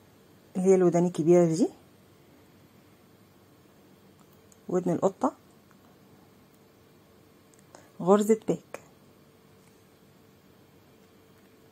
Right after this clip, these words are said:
بحافظ طبعًا على المسافة، تكون المسافات متساوية، والخيط هنا على فتلتين.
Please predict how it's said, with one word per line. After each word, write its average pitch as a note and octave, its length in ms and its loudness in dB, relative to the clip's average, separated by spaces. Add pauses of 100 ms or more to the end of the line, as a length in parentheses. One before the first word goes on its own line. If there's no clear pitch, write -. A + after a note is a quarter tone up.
(800)
بحافظ F#3+ 340 -2
طبعًا E3+ 300 4
على D3+ 120 0
المسافة، F#3 480 0 (440)
تكون - 260 -4
المسافات E3+ 500 -2
متساوية، D3 560 -4 (680)
والخيط F#3+ 340 -2
هنا A3 300 2 (280)
على F3 140 -2
فتلتين. D#3+ 420 -8